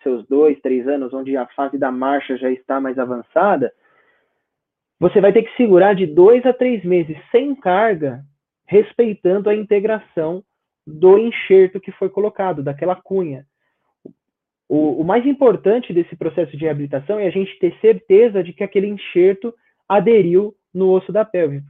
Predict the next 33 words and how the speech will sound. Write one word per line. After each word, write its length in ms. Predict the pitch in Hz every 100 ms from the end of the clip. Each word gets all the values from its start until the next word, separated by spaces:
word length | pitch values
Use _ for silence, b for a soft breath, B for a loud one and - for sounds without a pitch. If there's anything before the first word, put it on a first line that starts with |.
| 185
Por 120 | 190 233
isso 120 | -
que 100 | 247
justamente 540 | 269 - 190 190 196
pega 420 | 185 190 208 208
do, 240 | 190 202 190
da 160 | 175
própria 400 | 170 - 196 208
criança, 480 | 220 240 190 190 170
pra 160 | 143 160
não 140 | 165
ter 140 | 165 160
rejeição, 920 | 165 160 202 202 175 160 196 185 165
enfim. 360 | 185 151 113 _ _ _ _ _
E 100 | 147
aí, 380 | 156 170 233 196
essa 260 | 143 143 165
re-, 280 | 156 170 160
esse 560 | 139 143 156 151 131 - _ _ -
acompanhamento 1200 | 147 190 180 180 156 139 160 233 226 - 120 143
do, 640 | 151 131 135 135 127 113 -
do 140 | 139 143
enxerto, 460 | 139 - 156 147
se 120 | 143
tá 120 | 143 143
aderido 560 | 143 123 147 165 143
ou 80 | 127
não, 500 | 123 139 180 165 139
se 80 | -
tá 80 | 143
integrado 600 | 143 135 127 143 139 123
ou 60 |
não, 300 | 131 202 190